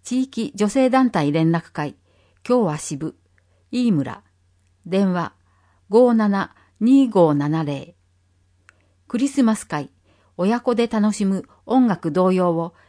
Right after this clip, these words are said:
一緒に歌いましょう。日時、十二月十九日火曜、午前十時から午後一時。場所、明けの元気館。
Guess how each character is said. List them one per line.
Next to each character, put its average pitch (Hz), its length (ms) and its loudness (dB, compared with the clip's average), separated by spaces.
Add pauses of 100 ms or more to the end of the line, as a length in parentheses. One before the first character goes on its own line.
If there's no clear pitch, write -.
(120)
一 180 120 -6
緒 262 220 -2
に 262 140 4
歌 226 260 -2
い 233 80 2
ま 214 120 2
し 214 120 -4
ょ 175 240 -4 (840)
う。 233 40 -2
日 202 220 -4
時、 143 260 -8 (380)
十 262 180 2
二 269 100 6
月 185 220 0
十 196 240 0
九 208 120 -2
日 202 260 -2
火 180 160 -4
曜、 170 320 -4 (440)
午 202 160 -4
前 262 220 4
十 254 200 0
時 208 120 -8
か 160 120 -4
ら 156 260 -6
午 240 120 -2
後 208 140 2
一 180 280 -8
時。 160 200 -10 (880)
場 180 120 -6
所、 202 300 -6 (300)
明 180 100 -6
け 277 140 0
の 247 140 2
元 190 240 0
気 - 100 -20
館。 135 240 -8